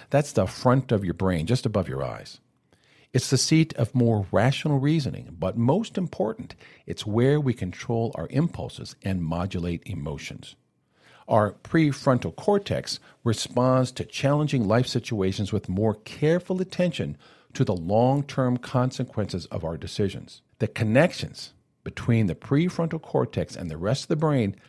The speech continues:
are not fully developed until about age twenty-five. Up until that time, other parts have a greater influence on our emotional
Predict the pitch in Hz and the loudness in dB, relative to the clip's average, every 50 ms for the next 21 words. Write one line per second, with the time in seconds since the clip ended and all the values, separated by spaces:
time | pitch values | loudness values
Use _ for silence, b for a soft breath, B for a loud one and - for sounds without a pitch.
0 | b b b b b 76 80 80 78 82 92 101 110 127 147 - - _ _ _ | b b b b b -10 -8 -8 -6 -2 0 2 2 2 2 0 -4 _ _ _
1 | _ _ - - - - 139 143 135 139 139 139 131 - 135 117 113 120 110 92 | _ _ -18 -4 2 2 4 4 4 4 2 2 0 -2 -4 -4 0 2 2 2
2 | 87 92 92 - - 90 82 - - 110 104 101 98 82 76 78 76 64 64 69 | 2 0 -2 -6 -8 -10 -8 -4 -2 -2 0 0 -2 -2 -2 -4 -4 -4 -6 -8
3 | - - - - - 65 - - - - - 57 - - - - - _ _ _ | -10 -10 -12 -12 -10 -10 -10 -12 -14 -14 -14 -14 -14 -14 -16 -18 -20 _ _ _
4 | _ _ _ _ _ _ _ _ _ - - - - 80 - - 175 170 147 107 | _ _ _ _ _ _ _ _ _ -12 -10 -8 -8 -2 2 4 6 6 6 4
5 | - - - 90 78 73 78 - b b b b b b b 143 143 196 190 - | 4 2 -2 -2 -2 -4 -6 -10 b b b b b b b 2 2 2 2 2
6 | 110 90 78 - - - _ _ - - 78 76 73 78 80 92 104 113 127 127 | 0 0 0 -2 -6 -12 _ _ -8 -8 -8 -6 -6 -4 0 2 4 4 4 4
7 | - 143 143 139 - 95 85 82 - - - 95 90 80 73 67 - 71 71 90 | 4 2 2 2 -2 -2 -2 -4 -6 -8 -8 -8 -8 -6 -6 -6 -4 -2 2 2
8 | 117 131 - - 131 123 120 120 - | 2 2 2 0 0 0 0 0 -2